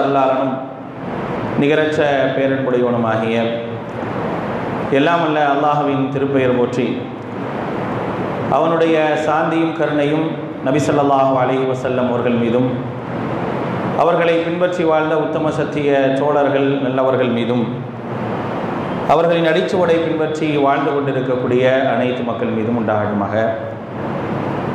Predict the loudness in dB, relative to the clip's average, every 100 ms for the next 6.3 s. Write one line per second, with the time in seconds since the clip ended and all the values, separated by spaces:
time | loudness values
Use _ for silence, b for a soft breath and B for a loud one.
0 | -4 -2 2 4 4 2 0 0 -2 -2
1 | 0 2 2 0 0 0 2 0 2 2
2 | 0 -4 -8 -10 -12 -10 -6 -4 -4 -4
3 | 0 2 2 2 2 0 0 0 0 2
4 | 2 0 -4 -6 -10 -10 -10 -10 -8 -6
5 | -4 -4 -4 -4 -4 -4 -4 0 2 4
6 | 2 2 2